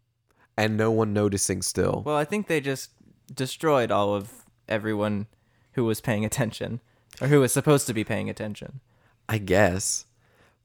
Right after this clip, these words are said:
Speaker 1: But the next morning, he should have noticed the ship was gone.
Speaker 2: <laughs> That's true.
Speaker 1: And he was still like,
Speaker 2: Because
Speaker 1: like nothing happened.
Speaker 2: <laughs> that's a note that I have that we can talk about in a minute, but yeah.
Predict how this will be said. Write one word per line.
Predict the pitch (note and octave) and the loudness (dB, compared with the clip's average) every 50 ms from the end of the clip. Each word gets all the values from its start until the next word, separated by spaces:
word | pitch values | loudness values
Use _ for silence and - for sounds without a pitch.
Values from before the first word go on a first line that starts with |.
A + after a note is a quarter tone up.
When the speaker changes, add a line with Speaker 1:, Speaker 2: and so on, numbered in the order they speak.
| _ _ _ _ | _ _ _ _
Speaker 1:
But | - D#3 | -6 -4
the | F3 G3 | -2 0
next | G3 A3 A3+ - - | 0 0 -2 -2 -2
morning, | F#3+ E3+ F#3+ G#3+ G#3+ G3+ D#3 B2 | -2 0 0 2 2 2 2 2
he | C3+ D3 | 2 2
should | - - G3 F3+ | 2 2 2 2
have | F3 E3 | 2 2
noticed | E3 F#3 F#3 F#3 E3+ D#3 - - - D3+ | 2 0 0 2 0 0 -2 -4 -4 -4
the | E3+ | -4
ship | - - G3 F#3+ - | -2 0 0 0 0
was | - D#3+ C3+ | 0 -2 0
gone. | A#2+ D3 B2+ A2+ G2+ F#2 F#2 F#2 - C4 | 0 0 2 2 2 2 0 0 -2 -4
Speaker 2:
<laughs> | - | -2
That's | F#3 G3 A#3 A#3+ - - - | -2 0 0 -2 -4 -6 -4
true. | - F#3+ E3 | -2 0 2
Speaker 1:
And | C#3+ D#3+ D#3+ | 2 2 2
he | D#3+ | 2
was | D#3 D3 | 2 0
still | - - - F3+ F3+ F3 E3+ | 0 0 0 0 2 2 2
like, | D#3+ D3 C#3+ C#3 C3+ - D3 | 2 2 2 2 0 -2 -2
Speaker 2:
Because | D3 E3+ D#3+ - F#3+ F#3 F3 E3 D#3+ D3 C#3+ - - - | -2 -2 -2 0 0 2 2 2 0 0 -2 -6 -4 -2
Speaker 1:
like | D3 C#3+ | 0 0
nothing | C#3 D3+ D3 - D3 B2+ | 2 2 2 2 2 2
happened. | C#3 B2+ C3 C3 - A2 G#2 G2 - - - D#3 F3+ | 4 4 4 2 2 0 -4 -4 -4 -4 0 0 0
Speaker 2:
<laughs> | - - D#3+ | 0 2 2
that's | E3 F3 F3 - | 2 2 2 2
a | G#3+ | 2
note | F#3+ F#3 F3 E3 | 2 4 2 2
that | - D3 C3 | 2 2 2
I | A#2 A2+ | 2 2
have | A#2 G#2 G#2+ G#2+ G#2 A#2 | 0 -2 -4 -4 -2 -2
that | A#2+ A2 - | -2 -2 -2
we | B2+ C3+ | -2 -2
can | C3 D3 D3 | -2 -2 -2
talk | - D3+ C#3 C#3+ D3+ | 0 0 0 0 2
about | - C#3+ C3 B2 | 2 2 2 2
in | B2 | 0
a | B2+ B2+ | -2 -2
minute, | C3 C3 B2 G#2+ G#2 - - - | -2 -2 -2 -2 -4 -6 -6 -8
but | A#2 A2+ G2+ G#2 | -8 -8 -6 -4
yeah. | A#2+ A2+ G#2+ B2 | -4 -2 0 -2